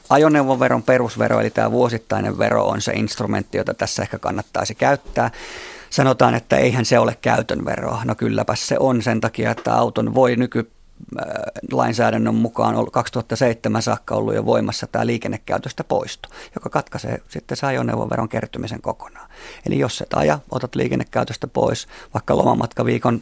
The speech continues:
kahden lomamatka tai joku muu auto ei liikku, niin liikennekäytöstä pois, ja se katkaisee sen veron kertymisen. Sitten kun ajaa, niin laittaa liikennekäyttöön, ja, ja sitten se vero lähtee taas kertyä sieltä kautta.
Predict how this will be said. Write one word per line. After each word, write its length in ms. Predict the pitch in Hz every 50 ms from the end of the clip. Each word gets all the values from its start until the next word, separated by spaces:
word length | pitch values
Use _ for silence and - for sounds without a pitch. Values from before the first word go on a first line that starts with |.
| - -
kahden 320 | - 120 113 113 117 117
lomamatka 480 | 117 113 113 117 113 - - - - -
tai 240 | - - 92 92
joku 220 | 95 - - - 107
muu 340 | 110 117 - - - - - - - - - - -
auto 240 | - 120 - - 135
ei 80 | 131
liikku, 300 | - - - - - -
niin 100 | - -
liikennekäytöstä 680 | - - - - - - - - - - - - - -
pois, 320 | - - - - - -
ja 120 | - - - - - - - -
se 100 | - - -
katkaisee 460 | - - - - - - - - 123
sen 140 | 117 117 -
veron 220 | - - - -
kertymisen. 580 | - - - - - - - - 123 117 - - -
Sitten 240 | - - - - -
kun 160 | - - -
ajaa, 300 | 67 64 - 60 60 - -
niin 160 | - - -
laittaa 320 | - - - _ - - -
liikennekäyttöön, 920 | - - - - - - - - - - - - - - - - - - 127
ja, 80 | 131 - - - - - - - - -
ja 80 | 139 -
sitten 240 | - - - -
se 80 | - -
vero 200 | - - - -
lähtee 280 | - - - - - - -
taas 180 | - - -
kertyä 440 | - - - - - - - - - - _ _ - - - - - - - - -
sieltä 360 | - - 160 143 120 - -
kautta. 400 | - 185 156 127 - - - -